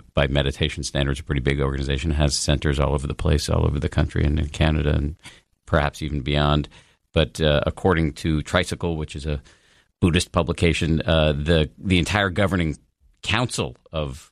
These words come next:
of Shambhala is stepping aside, and, uh, Sakyong himself is gonna stop teaching and step away from his administrative duties until the investigation is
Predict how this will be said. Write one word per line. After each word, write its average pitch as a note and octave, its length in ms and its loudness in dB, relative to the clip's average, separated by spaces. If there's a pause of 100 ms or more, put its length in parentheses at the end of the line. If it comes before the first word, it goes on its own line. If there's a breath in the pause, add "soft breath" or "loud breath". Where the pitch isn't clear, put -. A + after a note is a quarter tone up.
of D2+ 220 -2
Shambhala C#2 600 0 (120)
is D2 320 0
stepping - 480 -2
aside, C2+ 640 -2
and, C#2 420 -2
uh, C#2 220 0
Sakyong D2+ 540 0
himself C#2 360 -2
is C#2 80 -10
gonna D2+ 140 -4
stop D2 260 0
teaching D2+ 320 -2
and C2+ 100 2
step - 240 -2
away C#2+ 220 2
from C#2+ 240 -2
his C2+ 320 -2 (400 loud breath)
administrative F2 640 4 (240)
duties F#2 440 4
until D#2 520 2 (720 soft breath)
the G2+ 80 4
investigation E2+ 840 2
is D2+ 500 0